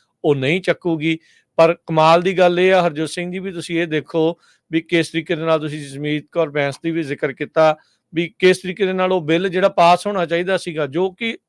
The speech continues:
ਅਸੈਂਬਲੀ 'ਚ ਸਰਬਸੰਮਤੀ ਦੇ ਨਾਲ ਪਾਸ ਹੋਇਆ, ਸੈਨੇਟ ਦੇ ਵਿੱਚ ਉਹਨਾਂ ਨੂੰ,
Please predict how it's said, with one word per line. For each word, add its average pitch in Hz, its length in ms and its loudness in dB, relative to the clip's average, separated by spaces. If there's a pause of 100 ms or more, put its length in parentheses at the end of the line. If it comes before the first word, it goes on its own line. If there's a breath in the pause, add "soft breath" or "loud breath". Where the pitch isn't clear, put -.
ਅਸੈਂਬਲੀ 175 480 0
'ਚ 208 60 -8
ਸਰਬਸੰਮਤੀ 202 640 -2
ਦੇ 202 120 -2
ਨਾਲ 185 200 -2
ਪਾਸ 160 320 0
ਹੋਇਆ, 147 240 0 (340 soft breath)
ਸੈਨੇਟ 226 420 0
ਦੇ 220 140 2
ਵਿੱਚ 196 280 -2
ਉਹਨਾਂ 185 260 -4
ਨੂੰ, 185 100 -12